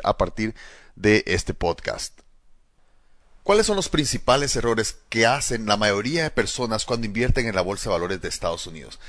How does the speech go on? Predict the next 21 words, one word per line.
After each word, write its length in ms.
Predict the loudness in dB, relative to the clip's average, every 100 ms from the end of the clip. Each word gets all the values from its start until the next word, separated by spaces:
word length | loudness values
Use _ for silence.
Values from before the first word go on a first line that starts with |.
| -18 -20 -6
¿Sabía 280 | 2 4 4
usted 260 | 2 -2
que 160 | 0 0
más 400 | 2 0 0 0
del 160 | 0 0
ochenta 720 | -6 -4 -2 -2 -2 -2 -2
por 140 | -2
ciento 560 | -6 -2 -2 -2 -6 -6
de 220 | -2 0
los 220 | 0 -2
participantes 800 | 0 2 2 0 0 0 0 -6
en 120 | -4 -4
inversiones 600 | -2 -4 -2 -4 -4 -4
en 160 | -4
la 60 | -2
bolsa 280 | -2 -2 0
de 60 |
valores 300 | 0 2 -2
de 60 | -6
Estados 360 | -4 -2 -2 -4
Unidos 400 | -6 -6 -6